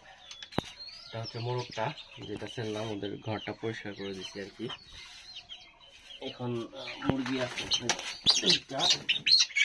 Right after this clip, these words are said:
দুইটা মুরগি আছে। এটা হচ্ছে মুরগির মানে ফিমেল যেটা আর কি, দুইটা, একটা মেল দুইটা ফিমেল। তো এটা হচ্ছে ফিমেল বাচ্চাটা,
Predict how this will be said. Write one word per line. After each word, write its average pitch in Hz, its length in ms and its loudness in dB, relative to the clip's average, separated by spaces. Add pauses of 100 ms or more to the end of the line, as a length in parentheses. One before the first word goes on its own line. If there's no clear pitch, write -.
(1500)
দুইটা 107 240 -8
মুরগি 110 340 -2
আছে। 98 260 -6 (3750)
এটা 104 200 -2
হচ্ছে 107 220 -4
মুরগির 110 440 -2 (1300)
মানে 95 200 -2 (680)
ফিমেল 120 320 6
যেটা 104 280 4
আর 98 100 2
কি, 120 180 2 (220)
দুইটা, 104 420 0
একটা 123 200 -2
মেল 127 240 2
দুইটা 120 240 0
ফিমেল। 117 380 2 (800)
তো 110 80 4
এটা 113 140 2
হচ্ছে 120 180 -2
ফিমেল 120 380 0
বাচ্চাটা, 110 420 0